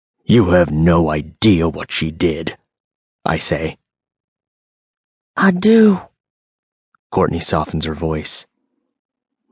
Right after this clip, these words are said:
Speaker 1: "I'm not talking about why she went to prison." I shake my head as if the action can dispel the memory playing in my mind.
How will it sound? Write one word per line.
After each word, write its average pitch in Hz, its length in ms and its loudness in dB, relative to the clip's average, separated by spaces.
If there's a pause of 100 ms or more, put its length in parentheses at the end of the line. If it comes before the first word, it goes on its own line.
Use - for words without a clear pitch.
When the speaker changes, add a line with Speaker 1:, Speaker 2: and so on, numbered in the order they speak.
(140)
Speaker 1:
"I'm 120 160 2
not 139 200 0
talking 117 360 0
about 117 220 4
why 107 160 2
she 113 160 0
went 104 220 0
to - 80 -8
prison." 120 520 -2 (1120)
I 90 100 -4
shake 98 280 0
my 90 80 -2
head 85 220 -2
as 80 100 -6
if 85 100 -10
the 95 140 0
action 92 380 -2
can 87 180 -2
dispel 92 440 -2
the 87 80 -2
memory 85 360 0
playing 85 360 -2
in 82 80 -4
my 82 120 -4
mind. 82 480 -4